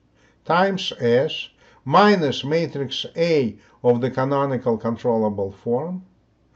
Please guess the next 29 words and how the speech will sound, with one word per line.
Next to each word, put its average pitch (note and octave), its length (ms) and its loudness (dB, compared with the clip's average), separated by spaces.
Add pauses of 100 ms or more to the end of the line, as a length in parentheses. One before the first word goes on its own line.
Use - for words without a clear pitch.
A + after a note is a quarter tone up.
(280)
plus F3 560 4 (280)
matrix D3+ 600 -2
B D#3 420 -4
of A#2+ 240 0
the B2 100 -2
canonical B2+ 720 -2
controllable A2+ 760 -4 (120)
form E3+ 380 -6 (460)
times D#3 600 2
matrix D#3 720 -4
F G#3+ 420 2 (300)
for C3+ 140 0
the C3 120 0
canonical A#2+ 600 0
controllable G#2 720 -4
form. G#2+ 400 -8 (280)
And C#3 200 -2
this F#3+ 200 2
expression G#3 680 0
in G3 180 2
brackets F3+ 500 0
I B2+ 120 -2
raise C#3+ 280 0
in B2+ 140 -6
the A#2+ 80 0
power C3 340 -2
of A2+ 160 -4
minus C3 400 -10
one, G3 300 -4